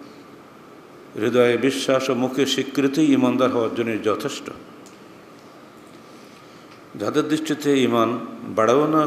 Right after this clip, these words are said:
কমেও না, কারণ আমল ঈমানের অংশ নয়। ফলে একজন লোক সালাত আদায় করলেন, সিয়াম পালন করলেন,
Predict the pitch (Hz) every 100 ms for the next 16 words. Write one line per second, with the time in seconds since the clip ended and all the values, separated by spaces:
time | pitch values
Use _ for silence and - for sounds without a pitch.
0 | 156 123 117 131 143 151 - - - -
1 | - - - - - 117 127 139 - 123
2 | 156 165 170 - 117 120 120 127 127 113
3 | 110 - 113 90 87 92 - - - -
4 | - - - - - - - - - -
5 | - - - - - - - - - -
6 | - - 123 120 120 123 160 156 156 147
7 | - - 123 127 127 123 127 123 123 120
8 | 110 104 123 - - - - - - 131
9 | 127 156 160 147 127 117 117 110 120 104
10 | 101